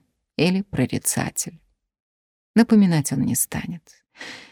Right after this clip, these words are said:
Гейл устыдится и немедленно пошлет срочную посылку с курьерской почтой. Роберт уже получил две такие посылки. Трусы, носки, газеты,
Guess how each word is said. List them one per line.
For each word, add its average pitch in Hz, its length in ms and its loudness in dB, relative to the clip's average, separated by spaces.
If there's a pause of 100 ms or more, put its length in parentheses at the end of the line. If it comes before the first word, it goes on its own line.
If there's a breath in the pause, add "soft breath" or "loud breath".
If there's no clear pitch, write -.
(180 loud breath)
Гейл 233 460 8
устыдится 190 840 2
и 180 140 2
немедленно 220 600 6
пошлет 190 460 -2
срочную 160 560 2
посылку 160 540 0
с - 80 -2
курьерской 151 680 0
почтой. 151 800 -4 (540)
Роберт 160 340 4
уже 165 160 4
получил 160 540 2
две 143 180 2
такие 147 380 -2
посылки. 147 680 -2 (600)
Трусы, 208 800 6
носки, 180 800 2
газеты, 156 760 -2